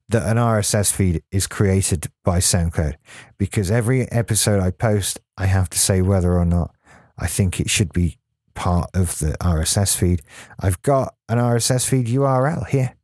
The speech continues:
There's no point in me reading it 'cause it's got lots of letters and numbers that are nonsensical. Um,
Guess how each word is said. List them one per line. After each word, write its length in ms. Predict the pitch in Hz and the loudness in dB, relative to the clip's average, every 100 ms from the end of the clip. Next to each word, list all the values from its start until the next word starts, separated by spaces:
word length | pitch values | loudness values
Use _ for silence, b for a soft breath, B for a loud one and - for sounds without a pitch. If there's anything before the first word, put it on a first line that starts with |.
| _ _ _ _ _ _ _ _ _ _ _ _ _ _ _ _ | _ _ _ _ _ _ _ _ _ _ _ _ _ _ _ _
There's 140 | - 117 | -2 0
no 140 | 139 | 0
point 240 | - 135 110 | 0 0 2
in 60 | |
me 100 | 110 | 2
reading 320 | 107 110 78 | 2 2 2
it 100 | 92 - | 0 -2
'cause 200 | - 95 | -2 0
it's 100 | 90 | 0
got 180 | - 104 | 0 0
lots 280 | 82 87 - | 2 -2 -2
of 100 | 90 | 0
letters 260 | 101 - 87 | 0 0 0
and 120 | 87 | 2
numbers 380 | 90 82 76 - | 2 2 0 -2
that 160 | 85 - | -4 0
are 140 | 90 | 0
nonsensical. 760 | 85 82 - 82 82 - - B B B B B B - | 2 0 0 -2 -2 -6 -12 B B B B B B -4
Um, 440 | 87 92 90 78 | 0 2 2 -2